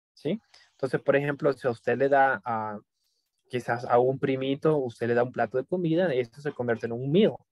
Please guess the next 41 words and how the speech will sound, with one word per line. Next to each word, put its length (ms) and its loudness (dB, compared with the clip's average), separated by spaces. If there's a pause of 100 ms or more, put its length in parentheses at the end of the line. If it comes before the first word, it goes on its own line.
(460)
¿sí? 280 -8 (540)
Pero 260 6
si 140 -4
usted 240 0
está 200 0
hablando, 460 2
por 160 -8
ejemplo, 460 -4
de 80 0
la 160 2
comida 400 -2
en 60 -4
una 200 -2
presentación, 1400 -4 (480)
eh, 240 -4
o 160 2
en 80 -2
su 180 -10
trabajo, 420 0
usted 160 -10
está 140 -6
hablando 280 -4
del 120 0
alimento, 640 -2
usted 240 -8
está 180 -2
hablando 360 2
entonces 380 -6
de 140 -4
food. 320 -2 (840)
Ya 140 2
no 80 2
está 180 -2
hablando 260 -2
de 120 0
meal. 320 2
¿Por 140 -8
qué 120 -2
razón? 340 -4
Porque 320 -8
food 260 -2